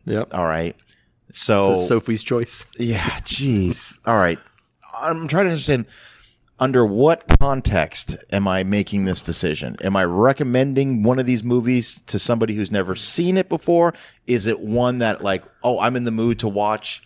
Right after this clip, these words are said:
Speaker 1: Let's, let's think of it this way. This is a desert island.
Speaker 2: Right. Okay.
Speaker 1: I've, you're going on desert island. I'm handing you a copy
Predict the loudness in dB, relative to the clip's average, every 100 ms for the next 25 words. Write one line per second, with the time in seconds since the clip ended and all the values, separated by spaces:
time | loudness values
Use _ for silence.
0 | _ _ _ _ _ -6 -4 -2 -4 -2
1 | 0 2 2 2 0 0 -2 0 0 0
2 | -2 -4 -6 -8 -8 -2 4 8 6 4
3 | -4 -2 2 2 0 -6 0 4 4 0
4 | -10 _ -10 2 2 4 2 2 4 4
5 | 2 0 0 2 2 2 0 -2 -2 -2
6 | -4